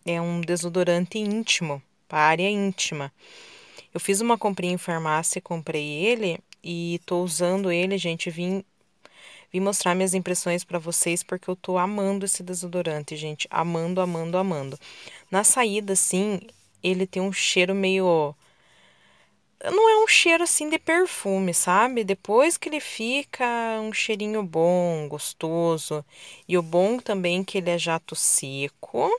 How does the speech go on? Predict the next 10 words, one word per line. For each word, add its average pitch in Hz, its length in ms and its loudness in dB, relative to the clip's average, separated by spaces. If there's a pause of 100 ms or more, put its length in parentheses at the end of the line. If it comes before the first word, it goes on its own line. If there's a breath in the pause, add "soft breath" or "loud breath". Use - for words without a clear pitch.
(960 loud breath)
P 190 100 4
H 170 220 4
neutro, 170 480 0
sem 208 420 2
álcool 180 360 2
e - 20 -8
frescor 196 560 -4
o 202 60 -2
dia 214 220 0
todo. 139 440 -6